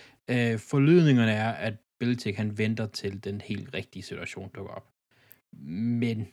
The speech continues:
hvis den ikke er i Falcons, jeg kan godt se, hvorfor han gerne vil til Falcons et eller andet sted, men hvis den heller ikke er i Chargers,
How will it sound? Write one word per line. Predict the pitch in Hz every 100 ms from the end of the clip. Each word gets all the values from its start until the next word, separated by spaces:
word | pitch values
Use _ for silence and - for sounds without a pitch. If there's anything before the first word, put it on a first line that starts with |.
| _ _ _ _ _ _ _ _ _ _ _ - 110
hvis | 113 101
den | - 104
ikke | 123
er | 143
i |
Falcons, | 135 123 127 - 110 -
jeg | 104
kan | 101
godt | 101 -
se, | 117
hvorfor | 107 104
han | 104
gerne | 104
vil | 104
til | 104
Falcons | 104 104 101
et | _ _ _ _ _ _
eller | 113 113
andet | 107
sted, | 113 107
men | 104 104 98
hvis | 101 -
den | 104
heller | 104 104 117
ikke | 131 151 175 185
er | 160 165 151 -
i | 165 175 -
Chargers, | 120 131 147 - 170